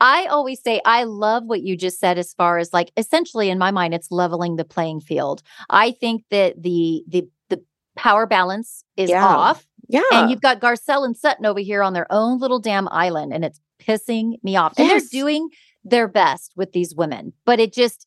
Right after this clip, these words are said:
Speaker 1: it isn't enough. We need more, we need reinforcements, and Erika needs to be humbled. And I always say, like, "Dude, uh, let's get, um, let's get Sheree. Let's get She by Sheree,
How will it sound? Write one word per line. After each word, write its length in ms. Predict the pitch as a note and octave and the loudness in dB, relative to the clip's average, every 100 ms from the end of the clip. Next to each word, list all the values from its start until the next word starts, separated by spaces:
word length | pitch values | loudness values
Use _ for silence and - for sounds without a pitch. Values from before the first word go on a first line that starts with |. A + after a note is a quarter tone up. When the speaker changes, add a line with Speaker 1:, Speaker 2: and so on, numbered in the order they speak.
| - | 0
Speaker 1:
it 140 | G#3+ | 2
isn't 220 | G#3 F#3+ | 2 -2
enough. 280 | F#3+ E3+ C#3+ - | -2 0 -2 -4
We 100 | F#3 | -4
need 220 | F#3 E3+ | -4 -2
more, 220 | F#3 G#3 | -2 -2
we 140 | F#3+ | -2
need 220 | F3+ G#3+ G3+ | -4 -4 -2
reinforcements, 880 | G#3+ B3 G3+ E3+ - E3 A3+ - _ _ - - | -2 -2 -2 -4 -4 -6 -6 -10 _ _ -20 -2
and 320 | A3+ G#3+ G#3 - _ G#3 | 2 2 -2 -8 _ 2
Erika 340 | G3+ G#3 B3 | 2 2 -2
needs 240 | G#3 G3+ | -4 -6
to 80 | - | -6
be 120 | B3+ C4 | -6 -2
humbled. 560 | G3+ F3 D#3 D#3 G#3 - _ _ - | -2 -2 -2 -4 -6 -12 _ _ 0
And 260 | A3 G#3+ - | 2 2 2
I 200 | A3+ E4 | 4 4
always 260 | C#4+ G3 - | 2 -2 -2
say, 200 | F#3+ F3+ | 0 2
like, 280 | F3 E3 - | 0 -2 -10
"Dude, 380 | E3+ A#3+ D#3+ - _ _ _ _ - | -2 0 0 -4 _ _ _ _ 2
uh, 300 | A3 G#3+ G#3 - | 4 4 2 -2
let's 320 | A3 E4 - | -2 -2 -2
get, 340 | - F4+ D4+ - | 0 0 0 2
um, 520 | A#3 A3 G3 F3 D#3 - _ _ _ _ _ | 2 4 0 -2 -8 -14 _ _ _ _ _
let's 180 | G3 A3 | -4 -2
get 140 | - E4+ | -2 -6
Sheree. 520 | - B3 F3+ E3 A#3+ _ | -4 0 2 2 -4 _
Let's 160 | F#3+ - | -4 0
get 160 | A3 | -2
She 160 | - A#3+ | -2 0
by 140 | A#3+ C4 | 0 0
Sheree, 560 | - C4+ G3 F3 A#3 | -2 -2 0 0 -4